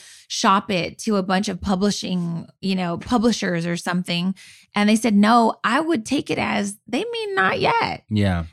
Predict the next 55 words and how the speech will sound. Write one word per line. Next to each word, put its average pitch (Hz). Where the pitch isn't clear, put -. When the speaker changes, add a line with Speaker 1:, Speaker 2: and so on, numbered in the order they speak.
Speaker 1:
And 220
I 214
would 220
get 208
better 214
as 196
a 196
writer, 190
and 175
I 170
would 185
get 190
better, 208
and 190
I 180
would 180
learn 202
more 214
about 190
the -
bro-, 190
book 202
industry. 185
Whatever 247
it 226
was 214
that 202
I 190
wanted 185
to 175
do, 214
I'm 262
not 254
gonna 233
get 220
a 196
yes 190
probably 185
out 175
of 170
the 175
gate. 160
Speaker 2:
Right. 90
Speaker 1:
But 190
I 175
also 190
know 190
that 190
if 185
I 175
take 214
it 196
as 185
a 175
learning 180